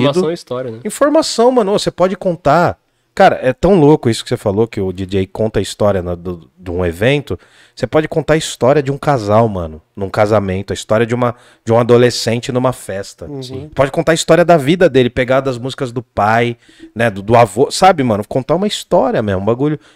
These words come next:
Speaker 2: E a galera não respeita, mano.
Speaker 1: Sim.
Speaker 2: Isso é em todas as áreas da cultura. Olha o que a gente tá fazendo, mano. A gente tá, tipo, passando pirex, velho.
Speaker 1: Sim.
Speaker 2: A cultura mesmo, eu tô falando quem vive disso. Não é a galera que é magnata. Quem vive de cultura,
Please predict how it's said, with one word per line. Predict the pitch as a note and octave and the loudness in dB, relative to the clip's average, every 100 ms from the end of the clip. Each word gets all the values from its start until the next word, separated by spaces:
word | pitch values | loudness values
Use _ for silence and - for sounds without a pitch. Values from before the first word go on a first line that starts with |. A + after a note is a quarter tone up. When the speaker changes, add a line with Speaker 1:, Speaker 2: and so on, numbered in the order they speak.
| - | -8
Speaker 2:
E | E4+ | -2
a | |
galera | C4 B3+ A3+ | 0 0 -2
não | A3 G#3+ | -2 -6
respeita, | A3 - - F#3 F3+ B2 | -8 -12 -10 -10 -8 -10
mano. | G#2+ F2+ F#2 A#2 | -8 -8 -8 -8
Speaker 1:
Sim. | C#3+ | -8
Speaker 2:
Isso | E3+ G3+ | -2 -2
é | |
em | G3 | -2
todas | - G#3 F3+ | -2 0 2
as | C#3+ G2 | 2 0
áreas | F#2+ F2 | -2 -2
da | F2 | -10
cultura. | - G2 - F2+ D#2 _ _ _ - | -12 -14 -12 -12 -12 _ _ _ -2
Olha | F3 | 0
o | G#3 | 0
que | A3+ | -4
a | |
gente | G3+ G3+ | -2 -4
tá | - | -2
fazendo, | G3 - F3+ D#3+ G3 | -4 0 0 -2 -4
mano. | D3 G2 F2 | -4 -4 -4
A | |
gente | F#2+ G2+ | -6 -8
tá, | - B2 | -4 -6
tipo, | - - | -6 -10
passando | - C#3 D#3 D#3+ | -6 -4 -4 -8
pirex, | - G#3+ D#3+ F#3+ - - | -8 -10 -10 -14 -16 -10
velho. | F2+ - _ | -10 -12 _
Speaker 1:
Sim. | - G#2 F#2+ _ | -18 -16 -18 _
Speaker 2:
A | G2 | -10
cultura | - A#2 - F3+ D3+ | -6 -4 2 4 6
mesmo, | B2 C3 | 4 2
eu | A2+ | 0
tô | D3 | -2
falando | D#3 F3+ | -2 -2
quem | - B3+ | -2 -2
vive | D3+ A#2+ G3+ A#3 | -2 -4 -4 -6
disso. | B2 G#2 E2+ - _ _ _ _ | -4 -4 -4 -12 _ _ _ _
Não | G2 G2 | -4 0
é | B2+ | 2
a | |
galera | D3+ C#3 C3 | 4 4 4
que | - | 0
é | A2+ | -2
magnata. | A2+ G#2+ G2+ F2 D#2 - - _ _ - F2 | -2 -4 -6 -6 -6 -12 -20 _ _ -16 -12
Quem | - C#3 | -4 -4
vive | A2+ A2 F3 D#3+ | -2 0 0 -2
de | C#3 | -6
cultura, | - A2+ - E3 | -6 -6 -2 -2